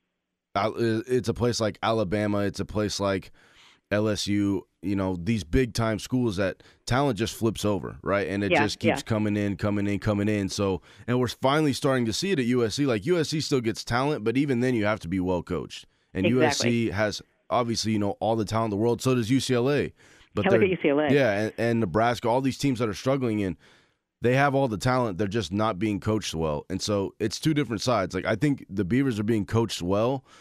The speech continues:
Speaker 2: They
Speaker 1: but
Speaker 2: just don't have the
Speaker 1: Yeah,
Speaker 2: level of talent
Speaker 1: yeah,
Speaker 2: they
Speaker 1: they
Speaker 2: need.
Speaker 1: don't have the level of talent, and they're just not, they're not there yet. But
Speaker 2: Yeah.
Speaker 1: at a place like U S C, U C L A, they have the talent, but they're not well coached.
Speaker 2: That, and that's, you know, I, if there's a bright spot, I think that Beaver Nation should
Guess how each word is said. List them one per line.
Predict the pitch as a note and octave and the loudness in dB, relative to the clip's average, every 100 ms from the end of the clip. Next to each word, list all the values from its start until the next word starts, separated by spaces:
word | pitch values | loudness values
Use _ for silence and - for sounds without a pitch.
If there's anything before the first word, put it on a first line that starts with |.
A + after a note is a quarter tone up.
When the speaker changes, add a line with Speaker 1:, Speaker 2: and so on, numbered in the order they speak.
| _ _ | _ _
Speaker 2:
They | - A3 | -2 0
Speaker 1:
but | |
Speaker 2:
just | G#3 | 0
don't | F#3+ F3+ | -4 -8
have | G3 E3 - - - | -8 -8 -12 -12 -4
the | |
Speaker 1:
Yeah, | D#3 | -2
Speaker 2:
level | C#3 C3+ | -2 -6
of | |
talent | - F#3+ | -6 -2
Speaker 1:
yeah, | A2+ F#2 | 0 0
Speaker 2:
they | D2 | 0
Speaker 1:
they | G#2+ | -2
Speaker 2:
need. | |
Speaker 1:
don't | G2+ A#2+ | 0 2
have | B2 A2 | 2 0
the | |
level | A2+ A2+ G#2+ | 0 0 0
of | |
talent, | F#2+ G#2+ G#2+ G#2+ | -2 -2 -2 -2
and | G#2+ | -2
they're | G2 | -2
just | F#2+ E2 A#2+ - | -2 -2 -2 -2
not, | G2+ G#2 G#2 - - | -2 0 -2 -8 -6
they're | A2 | -2
not | A#2+ A#2+ | 0 0
there | A2 A2 | 0 0
yet. | E2+ A1+ - _ _ _ | -2 -6 -12 _ _ _
But | - F#2+ - | 0 0 0
Speaker 2:
Yeah. | F2+ | -2
Speaker 1:
at | G2+ | 0
a | |
place | F#2 A2+ A2+ | 0 0 0
like | G#2+ F#2 | -2 0
U | A2 A#2 | 2 0
S | G2+ | 0
C, | A#2 | -2
U | A2 A2 | 0 0
C | - G#2 | 0 0
L | G#2+ | 0
A, | G#2+ | 0
they | F#2+ F#2 | 0 0
have | F2 B2 G2 | 2 0 0
the | F2+ | -2
talent, | G2+ F#2 F#2 - _ _ | -2 0 -2 -6 _ _
but | G2 | -4
they're | G2 | -2
not | F#2+ F#2+ | 0 0
well | F2+ D#2+ | -2 -4
coached. | - C#2 - - _ _ _ _ - - | -6 -8 -10 -20 _ _ _ _ -20 -4
Speaker 2:
That, | F#3+ F#3 | 0 2
and | G#3 | 2
that's, | G#3 G#3 - | 0 -2 -8
you | - | -4
know, | G#3 G3+ - | -2 -2 -2
I, | F3 - | -6 -6
if | - E3+ | -8 -6
there's | G3+ | -6
a | G3 | -8
bright | - E3+ F#3+ - | -6 -4 -4 -6
spot, | - G3+ F#3+ | -8 -4 -4
I | |
think | F3+ F#3 F3 | -4 -6 -4
that | - - | -6 -6
Beaver | E3+ E3 | -6 -4
Nation | D#3 D#3 E3 D#3+ D#3 - - - - | -6 -4 -4 -4 -8 -16 -20 -16 0
should | F3+ D3 | 2 2